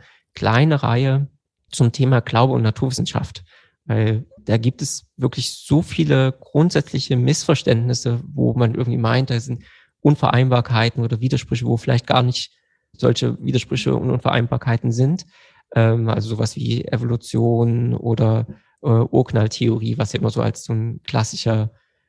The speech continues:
klassische Topoi, äh, genannt werden, wenn's darum geht, warum der Glaube irgendwie jetzt obsolet ist. Und, äh, da würde ich einfach wirklich gerne ein paar Folgen dazu machen,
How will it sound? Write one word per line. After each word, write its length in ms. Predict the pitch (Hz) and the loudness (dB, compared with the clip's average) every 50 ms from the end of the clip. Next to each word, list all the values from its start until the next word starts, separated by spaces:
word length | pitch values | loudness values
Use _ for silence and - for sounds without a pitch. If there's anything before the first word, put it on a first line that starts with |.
| _ _ _ | _ _ _
klassische 320 | - - - - - 120 - | -2 -2 -2 -2 -2 -6 -4
Topoi, 520 | - 135 123 - - 113 104 101 104 117 - - - | -2 -2 0 2 2 2 2 2 0 -2 -4 -6 -6
äh, 140 | - 131 131 | -4 -4 -4
genannt 400 | - 120 113 107 107 110 - - | -2 -2 0 0 0 -2 -2 -2
werden, 180 | 117 110 113 | -2 -2 -2
wenn's 180 | 110 107 107 - | -2 -4 -4 -6
darum 260 | - 107 110 113 110 | -4 -4 -2 -2 -2
geht, 240 | 117 - 123 - - | -4 -4 -6 -4 -4
warum 240 | 120 117 123 117 113 | -4 -2 -2 -2 -2
der 120 | - 113 | -2 -4
Glaube 320 | - - - 113 110 113 - | -4 -2 -2 -2 -2 -2 -2
irgendwie 240 | - - 110 104 | -2 -2 -2 -2
jetzt 220 | - - - - - | -2 -4 -6 -6 -8
obsolet 460 | - - - - 107 113 110 107 - | -10 -6 -6 -4 -2 -2 -2 -2 -2
ist. 220 | - 123 - - - - - - - - - - _ | -4 -6 -8 -10 -16 -20 -20 -20 -20 -20 -20 -20 _
Und, 540 | _ - 110 104 113 113 110 110 110 - - - _ _ | _ 0 2 2 2 2 2 0 -2 -4 -8 -12 _ _
äh, 120 | - 123 113 | 0 0 2
da 180 | - 110 110 | 2 2 4
würde 140 | 127 131 135 | 4 2 2
ich 160 | 131 - - | 0 0 0
einfach 220 | - 123 113 - 123 | 0 0 2 2 0
wirklich 200 | 135 139 147 - | 0 0 0 0
gerne 300 | 139 131 131 131 135 - | 0 2 2 2 0 0
ein 120 | - 117 | 0 2
paar 160 | - - 123 | 2 2 0
Folgen 360 | - - 123 123 143 147 143 | 0 2 2 2 4 4 2
dazu 240 | 123 120 - - - | 0 0 -2 -2 -4
machen, 420 | 123 117 110 - - 127 127 139 | -4 -4 -4 -2 -2 -2 -4 -4